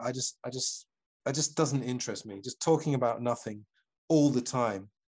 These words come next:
doesn't interest me. So I, I suddenly realized through, through books, through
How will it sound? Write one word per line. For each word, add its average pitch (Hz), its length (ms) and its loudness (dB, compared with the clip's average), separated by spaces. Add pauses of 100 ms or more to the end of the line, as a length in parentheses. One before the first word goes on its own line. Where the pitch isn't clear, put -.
(560)
doesn't 139 260 2
interest 104 380 -6
me. 95 180 -10 (340)
So 131 180 2
I, 143 200 2
I 143 40 -2
suddenly 170 400 2
realized 123 560 0
through, 117 420 -4
through 113 280 -8
books, - 500 0
through 113 720 -4